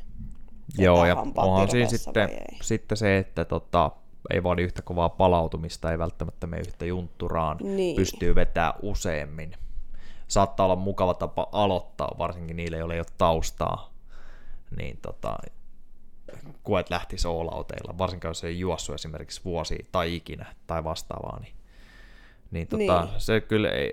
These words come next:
Speaker 1: ei sinänsä liity fysiologiaan, mut se voi olla huomattavasti pehmeämpi tapa, silti nostaa aika kovaksi se intensiteetti.
Speaker 2: Joo, joo.
Speaker 1: Tulee
Speaker 2: Ei, ei,
Speaker 1: mieleen.
Speaker 2: ei se, ei se ole niinku pakko olla silleen, että nyt sataviisitoista prossaa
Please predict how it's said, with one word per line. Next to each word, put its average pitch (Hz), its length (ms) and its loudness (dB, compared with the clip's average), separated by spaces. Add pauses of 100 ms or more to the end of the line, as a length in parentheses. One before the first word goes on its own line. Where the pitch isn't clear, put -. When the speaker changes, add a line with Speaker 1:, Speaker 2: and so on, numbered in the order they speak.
Speaker 1:
ei 95 100 2
sinänsä 101 440 0
liity 101 260 -2
fysiologiaan, 101 840 6
mut 92 200 -6
se 104 140 4
voi 101 140 8
olla 90 220 4 (460)
huomattavasti 101 520 0 (100)
pehmeämpi 92 480 0
tapa, 98 440 0
silti 101 340 -2
nostaa 95 440 -4
aika 92 320 -4 (160)
kovaksi 90 380 0
se 73 100 2
intensiteetti. - 880 -8
Speaker 2:
Joo, 254 180 2
joo. 160 280 -2
Speaker 1:
Tulee 180 160 4
Speaker 2:
Ei, 170 60 4
ei, 160 60 0
Speaker 1:
mieleen. - 280 0
Speaker 2:
ei 196 80 2
se, 190 200 2
ei 202 120 2
se 208 60 2
ole 208 60 2
niinku 196 160 2
pakko 196 460 6
olla 151 120 0
silleen, 147 300 6
että 151 120 -10
nyt - 120 -16
sataviisitoista - 1300 -8
prossaa - 540 -2